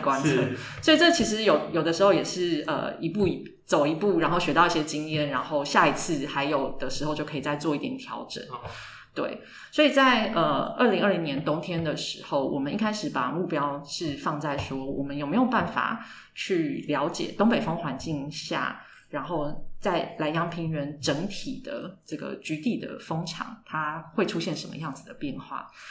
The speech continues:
Speaker 1: 然后这些变化跟降雨的讯号之间是什么样子的关联。
Speaker 2: 哦。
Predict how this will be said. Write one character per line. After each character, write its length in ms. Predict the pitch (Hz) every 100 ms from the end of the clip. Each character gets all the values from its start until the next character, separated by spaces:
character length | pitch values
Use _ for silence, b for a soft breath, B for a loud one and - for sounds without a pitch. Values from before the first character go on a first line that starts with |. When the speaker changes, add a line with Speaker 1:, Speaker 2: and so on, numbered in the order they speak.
| b
Speaker 1:
然 100 | -
后 60 | 175
这 80 | 208
些 100 | 208
变 220 | 214 175
化 240 | 160 165
跟 360 | 147 151 156 156
降 360 | - 151 143 135
雨 80 |
的 160 | 113 -
讯 240 | - 170
号 160 | 143 139
之 180 | 131 131
间 340 | - 131 139 -
是 240 | - 139
什 140 | 127 127
么 80 |
样 160 | 131 143
子 140 | -
的 100 | - 123
关 280 | 135 131 135
联。 120 | - 226
Speaker 2:
哦。 80 | -